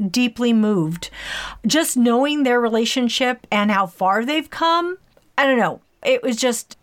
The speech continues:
it, it just meant so much more to me, because here we've come all these seasons and know them so well, and their love and their children and everything. So it's just funny how the impact of a moment can have on you. And so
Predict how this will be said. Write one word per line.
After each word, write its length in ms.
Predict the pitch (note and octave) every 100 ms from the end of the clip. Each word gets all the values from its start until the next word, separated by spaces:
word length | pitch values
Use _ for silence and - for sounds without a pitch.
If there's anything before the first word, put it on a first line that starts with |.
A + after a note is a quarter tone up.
| -
it, 180 | C4+
it 100 | C#4+
just 200 | C4+ D#4
meant 260 | D4 C#4+ B3
so 200 | - B3
much 240 | A#3 A3
more 240 | G#3 G3 G3+
to 120 | -
me, 240 | F3 B2+
because 380 | E3+ G3+ A#3 A3
here 180 | - B3
we've 220 | A#3 A3+
come 320 | - B3 G#3+ G3+
all 180 | G#3+ G#3+
these 220 | A3 G3+
seasons 480 | - G#3+ G3 G3 F#3
and 120 | F#3
know 200 | G3 G3
them 240 | F#3+ F3+
so 200 | E3+ A3
well, 440 | F#3 F3 F#3 F#3 F#3
and 160 | F3
their 100 | E3+
love 500 | E3+ F#3 G3+ F#3+ F#3
and 220 | F3+ D#3+ D3+
their 240 | D#3 C#3+ - - -
children 720 | - A3+ G#3 F#3 F#3+ F#3+ F3+
and 120 | F3 -
everything. 540 | A3+ A3 G#3 F#3 D#3+
So 420 | E3+ G#3+ F#3 F3 F3 - - -
it's 180 | - A#3
just 260 | D#4 - -
funny 260 | C4 B3+
how 340 | A3+ A3 G3+ F#3
the 160 | G#3
impact 420 | A#3 A3+ G#3+ G3 G#3
of 100 | F3+
a 80 |
moment 600 | F3+ F#3+ G3 F#3+ E3+ - -
can 160 | G3+
have 300 | D#3+ F#3+ F3+
on 220 | F3 D#3
you. 280 | C3 B2+ D#3+ - - - - -
And 240 | - A3+ A3
so 540 | C#4 B3 A#3 A3+ A3